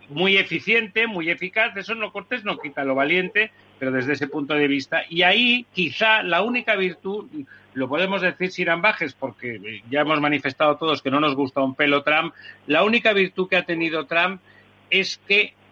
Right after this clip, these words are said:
ha puesto de manifiesto en el mundo para el común de las gentes que China es una amenaza.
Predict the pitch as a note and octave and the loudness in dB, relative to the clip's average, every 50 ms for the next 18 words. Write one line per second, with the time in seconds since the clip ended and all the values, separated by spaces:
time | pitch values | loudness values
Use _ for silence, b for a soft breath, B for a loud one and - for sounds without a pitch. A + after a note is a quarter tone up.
0 | _ _ _ _ _ - G#3 A3+ - B3+ B3 A3+ F#3+ - _ D3 D3 C#3+ D3 D#3 | _ _ _ _ _ 0 0 0 2 2 2 2 0 -2 _ -4 -2 -2 -2 0
1 | D#3 D#3 D#3+ D#3+ C#3+ - - G3+ G#3 G3 E3 - - D#3+ D#3 D#3 D#3 D#3 D#3 D#3 | 0 0 0 -2 -4 -4 -2 0 0 0 0 -2 -4 -2 -2 0 0 0 -2 -2
2 | D3+ E3+ G3 G3+ G3 F3 D3 C#3+ C3+ - C#3+ D3 D3 D3 D3 C#3+ - - D3+ E3 | -2 -4 -4 -4 -4 -2 -2 -2 -2 0 0 2 2 2 2 0 -2 -6 -4 -2
3 | G3 A3 A3+ A3 G3+ F3+ E3+ D#3 D3+ C#3+ - - - F#3+ G3 F#3+ F#3 - G#3+ G#3+ | 0 0 -2 -2 -2 0 0 2 0 0 -2 -2 -2 -2 -2 -2 -2 0 0 0
4 | F#3+ - B B B _ - E3+ E3+ E3 - F#3+ G3+ G3 G3+ G#3 G#3+ - - F3+ | -2 -6 B B B _ -2 -2 -2 -2 0 -2 0 0 0 0 -2 0 0 0
5 | F3 - - F3 F3 E3 D#3+ D3+ C#3 C#3 C3 A#2+ A2+ G#2 G2 - - G2 F2+ | -2 -2 -2 -2 -2 0 0 2 0 0 -2 -2 -4 -6 -6 -8 -12 -14 -16